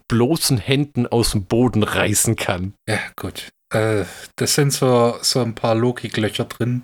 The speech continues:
Speaker 1: Da wollen wir nicht weiter drüber reden.
Speaker 2: Ja, weil das eh, weil, weil das eh nix bringt.
Speaker 1: Bist du eigentlich, äh, ähm, hast du irgendwann mal durchgedreht mit dem ganzen,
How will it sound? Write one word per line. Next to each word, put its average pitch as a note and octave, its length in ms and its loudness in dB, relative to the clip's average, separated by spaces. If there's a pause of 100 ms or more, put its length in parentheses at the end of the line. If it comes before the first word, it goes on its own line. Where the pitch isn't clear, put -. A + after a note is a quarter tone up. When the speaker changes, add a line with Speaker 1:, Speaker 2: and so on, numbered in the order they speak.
(160)
Speaker 1:
Da A2 140 2
wollen A#2 180 2
wir A2 80 0
nicht G#2+ 180 -2
weiter G2+ 200 2
drüber F2+ 340 -4
reden. F2+ 240 -2 (180)
Speaker 2:
Ja, C#3+ 220 4
weil C#3+ 200 4
das C#3 220 0
eh, C3+ 380 2
weil, C3 240 2
weil D3+ 160 2
das D#3 160 0
eh D3 140 2
nix - 240 -2
bringt. - 500 -6 (180)
Speaker 1:
Bist D#3 200 0
du F#3 60 6
eigentlich, E3+ 520 2
äh, C3 380 2 (100)
ähm, A#2+ 240 0
hast B2 260 0
du D3+ 140 4
irgendwann B2 540 2
mal A2 260 2
durchgedreht B2+ 720 0
mit A2 140 -2
dem A2 120 2
ganzen, A2 560 0